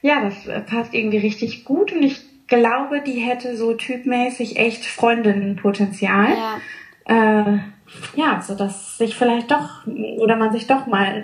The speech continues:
Speaker 1: wieder auf neue Leute einlassen sollte, auch noch in unserem Alter.
Speaker 2: Ja, also ich hab nämlich, als du mir die Geschichte erzählt hast, jetzt vor ein paar Tagen, da hatte ich da schon, ähm, da hast du mir das ja auch gesagt, mit,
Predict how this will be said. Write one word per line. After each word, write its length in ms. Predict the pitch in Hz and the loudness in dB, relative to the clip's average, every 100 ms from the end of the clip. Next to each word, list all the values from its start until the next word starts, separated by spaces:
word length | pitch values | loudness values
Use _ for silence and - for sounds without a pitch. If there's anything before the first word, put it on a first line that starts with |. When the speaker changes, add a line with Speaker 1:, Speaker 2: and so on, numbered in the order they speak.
| 214 214 | -4 -4
Speaker 1:
wieder 320 | 208 208 214 | 0 0 0
auf 100 | 208 | 0
neue 240 | 220 214 | 0 2
Leute 240 | 214 262 247 208 | 0 -2 -2 -4
einlassen 380 | 226 220 - - | -4 -4 -6 -4
sollte, 340 | 220 220 - | -2 0 0
auch 160 | - - | -2 -8
noch 140 | 208 | -8
in 120 | 202 196 | -6 -8
unserem 280 | 202 208 - | -4 -4 -2
Alter. 140 | 208 294 | 2 4
Speaker 2:
Ja, 400 | 320 349 302 240 | 6 6 4 4
also 240 | 262 277 311 | 2 2 2
ich 180 | 302 | 2
hab 140 | 330 311 | 2 2
nämlich, 320 | 311 302 302 | 4 4 2
als 200 | 262 - | -2 0
du 120 | 330 | 4
mir 260 | 311 302 349 | 6 6 4
die 140 | 349 | 0
Geschichte 420 | 339 311 359 349 294 | 0 -2 -4 -4 -4
erzählt 480 | 277 277 320 330 | -6 -2 0 2
hast, 180 | 330 320 | 0 -2
jetzt 160 | 302 294 | -4 -2
vor 120 | 294 | -2
ein 100 | 285 | 0
paar 180 | 277 294 | 0 -4
Tagen, 420 | 294 294 285 294 | -4 -2 0 2
da 140 | 254 247 | 0 -2
hatte 200 | 294 302 | -2 -2
ich 200 | - - | -4 -2
da 260 | 254 339 | 0 0
schon, 520 | 349 320 320 311 311 294 | 0 2 4 6 4 2
ähm, 300 | 262 262 262 - 233 | 0 0 0 -2 0
da 100 | 247 | 2
hast 140 | 262 269 | 2 2
du 40 | |
mir 80 | 247 | 0
das 140 | 233 | 0
ja 140 | 240 294 | 0 0
auch 80 | 294 | 0
gesagt, 380 | 262 262 262 | 0 0 0
mit, 280 | 247 240 - | -2 -4 -6